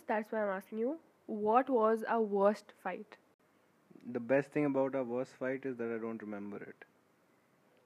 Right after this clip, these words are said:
Speaker 1: See, that's how many, how many times we fought. And, okay, let me just,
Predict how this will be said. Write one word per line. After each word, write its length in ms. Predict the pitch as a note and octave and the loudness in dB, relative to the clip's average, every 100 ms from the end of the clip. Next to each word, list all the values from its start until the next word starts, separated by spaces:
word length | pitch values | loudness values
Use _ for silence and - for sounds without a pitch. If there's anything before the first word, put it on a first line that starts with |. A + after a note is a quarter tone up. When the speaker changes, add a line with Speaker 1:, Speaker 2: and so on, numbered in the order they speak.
| _ | _
Speaker 1:
See, 120 | D4 A3+ | -8 -2
that's 260 | G#3 G#3+ | -2 0
how 120 | A3+ | 0
many, 280 | G#3+ G3+ G#3 | 0 0 0
how 180 | G3+ G#3 | -2 -4
many 180 | G3 G3 | -4 -4
times 260 | G3+ G3 | -4 -2
we 60 | G#3 | -2
fought. 260 | - G#3+ - - - - | -2 -6 -8 -16 -18 6
And, 140 | D#4 E4+ - | 6 6 2
okay, 240 | C4+ A3+ G3 - - _ _ _ - - A3 | 2 2 -2 -10 -20 _ _ _ -20 -10 4
let 180 | B3 | 6
me 140 | D4+ G#4 | 8 10
just, 360 | G#4 G#4 - | 10 8 -2